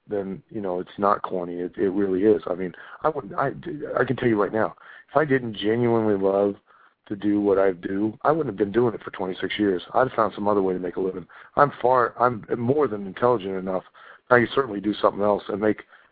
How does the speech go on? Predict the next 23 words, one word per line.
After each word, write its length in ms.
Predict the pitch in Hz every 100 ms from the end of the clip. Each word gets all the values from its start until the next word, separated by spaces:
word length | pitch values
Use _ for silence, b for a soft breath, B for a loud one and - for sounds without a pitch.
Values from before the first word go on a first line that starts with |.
| -
money, 460 | 113 120 110 95 -
or 160 | 120 135
more 300 | 113 135 160
money, 360 | 110 98 95 95
actually, 540 | 107 98 - 98 95 - B B B -
than 100 | 113
I 60 |
would 240 | 107 107 101
as 120 | 92
a 40 |
professional 480 | - - 101 - 92
wrestler. 420 | 104 101 82 80 _ b b b b b _ -
But 140 | 104
I 80 | 101
did, 200 | 101 110 104 98
I 80 |
do 200 | 104 120
what 120 | 110 98
I 80 |
do 240 | 92 117 104
because 260 | 95 -
I 100 | 92
just, 180 | 90 -